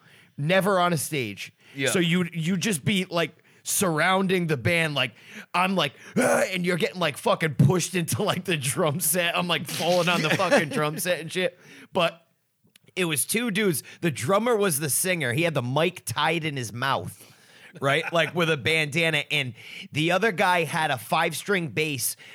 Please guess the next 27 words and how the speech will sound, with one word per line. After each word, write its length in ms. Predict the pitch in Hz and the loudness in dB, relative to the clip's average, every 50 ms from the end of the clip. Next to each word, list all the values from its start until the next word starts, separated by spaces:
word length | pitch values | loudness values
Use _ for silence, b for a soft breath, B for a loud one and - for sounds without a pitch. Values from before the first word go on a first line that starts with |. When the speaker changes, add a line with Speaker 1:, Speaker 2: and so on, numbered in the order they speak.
| B B | B B
Speaker 1:
but 160 | - 151 - | -4 -4 -2
the 100 | - 135 | -4 -6
top 400 | 113 - - - 156 160 170 - | -4 -2 -2 0 0 0 0 -2
string 300 | - - - 185 175 160 | -6 -6 -2 -2 -2 0
was 140 | 151 143 120 | -2 -2 -4
a 40 | 123 | -4
banjo 600 | - - - 117 127 135 143 143 120 160 156 160 | -6 -4 -4 -2 -2 -2 -2 -2 0 0 0 0
string 460 | 143 - - - 185 175 185 190 180 B B B B B B B | -2 -4 -4 -2 -2 0 0 -2 -6 B B B B B B B
and 200 | 208 156 143 123 | -4 -4 -4 -2
just 200 | 147 190 151 - | -2 -2 0 0
had 300 | - - 170 170 175 185 | 0 0 2 0 0 0
it 120 | 180 - - | -2 -2 -2
on, 220 | 160 160 160 156 | -2 -2 0 0
like, 280 | 147 131 117 - _ - | -2 -2 -4 -4 _ -10
crazy 760 | - - - - - 139 139 135 143 160 160 135 139 156 156 | -8 -8 -8 -8 -6 -6 -4 -4 -4 -4 -6 -8 -8 -8 -8
distortion. 680 | 131 135 117 - 143 143 147 156 - 170 175 175 160 B B B B B B B B B B B B B B B B B B B B B _ - - | -6 -8 -8 -4 -2 -2 -2 -2 -2 -4 -6 -6 -6 B B B B B B B B B B B B B B B B B B B B B _ -8 -4
Now, 240 | 175 190 190 202 | 0 0 2 2
they 80 | 208 233 | 2 2
weren't 220 | 233 277 285 277 | 2 2 0 0
the 100 | - 269 | 0 0
most 340 | 247 240 233 214 180 - - | 2 2 2 2 0 -2 -4
talented 720 | - - - 196 247 269 269 254 202 - - 131 127 104 87 | -4 -4 -2 -2 -2 0 0 0 -2 -2 -2 -4 -4 -4 -2
<laughs> 0 | |
band 240 | 117 117 - - - - - | -2 -2 -4 -6 -8 -4 0
you've 200 | 226 220 - 208 | 0 0 2 2
ever 200 | 196 175 170 160 | 0 2 2 4
heard, 180 | 147 156 131 | 2 2 0